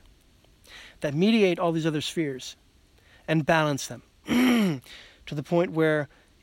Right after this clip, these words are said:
it is the true reality. That third pillar is real. The rest are, are half-formed worlds, diametrically opposed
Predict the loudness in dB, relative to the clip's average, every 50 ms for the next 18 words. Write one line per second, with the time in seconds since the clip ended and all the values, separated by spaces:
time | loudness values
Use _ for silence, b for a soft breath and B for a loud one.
0 | b b _ 0 2 2 4 4 2 0 -2 0 -2 -6 -6 -4 -2 0 0 0
1 | 0 0 0 0 0 0 -2 -4 -8 -8 -6 -4 -4 -4 -6 -4 0 0 2 2
2 | 0 -2 -4 -8 -6 -4 -4 -4 -6 -8 -12 -18 _ _ _ _ _ _ _ -4
3 | -4 -4 -4 -4 -2 -2 -2 -2 -2 -4 -8 B B B B B B B -2 2
4 | 4 4 4 4 2 -4 -10 -10 -6 -4 -2 -2 -2 -2 -2 -4 -4 -4 -2 -2
5 | -2 -2 -4 -4 -4 -2 0 0 0 -2 -2 -2 -2 0 0 -2 -4 -6 -8 -12
6 | -16 b b b b b b b b b -6 -2 0 2 2 2 0 -2 -2 -4
7 | -6 -6 -4 -6 -6 -6 -6 -6 -6 -4 -6 -6 -10 -12 -16 -18